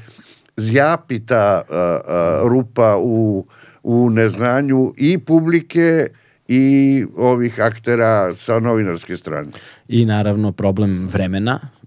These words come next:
Speaker 2: jer i postoji imperativ brzine u medijima koji ne dozvoljava da se onda zaroni malo ozbiljnije s jedne strane, a s druge strane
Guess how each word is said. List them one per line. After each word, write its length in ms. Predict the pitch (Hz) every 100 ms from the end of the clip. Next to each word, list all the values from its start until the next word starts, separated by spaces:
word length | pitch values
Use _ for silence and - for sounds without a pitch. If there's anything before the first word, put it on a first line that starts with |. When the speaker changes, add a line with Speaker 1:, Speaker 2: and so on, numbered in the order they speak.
| -
Speaker 2:
jer 240 | 92 87
i 140 | 90
postoji 380 | 80 90 - 104
imperativ 480 | 104 98 101 - 95
brzine 480 | 85 90 101 101 95
u 60 |
medijima 540 | 87 85 82 92 101 95
koji 180 | - 90
ne 60 |
dozvoljava 540 | 87 87 92 92 92 87
da 120 | 85
se 120 | -
onda 100 | 87
zaroni 400 | 82 85 85 85
malo 240 | 82 85
ozbiljnije 540 | 85 82 98 120 139 120
s 120 | -
jedne 200 | 107 135
strane, 380 | - - 135 117
a 80 | 92
s 80 |
druge 340 | 87 113 143 123
strane 560 | - 98 95 101 120